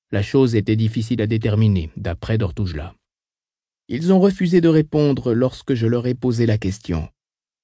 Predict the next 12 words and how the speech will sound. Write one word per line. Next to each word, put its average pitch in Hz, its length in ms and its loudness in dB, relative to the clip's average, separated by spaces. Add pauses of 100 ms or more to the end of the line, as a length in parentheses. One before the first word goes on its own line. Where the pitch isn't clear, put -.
(800)
De 92 60 -2
nombreuses 156 380 4
histoires 151 340 2
sur 139 140 -2
les 131 100 0
futards 139 420 2
étaient 127 180 -2
déjà 127 240 2
parvenues 127 460 2
aux 117 160 2
oreilles 113 200 4
d'Odrad. 107 500 0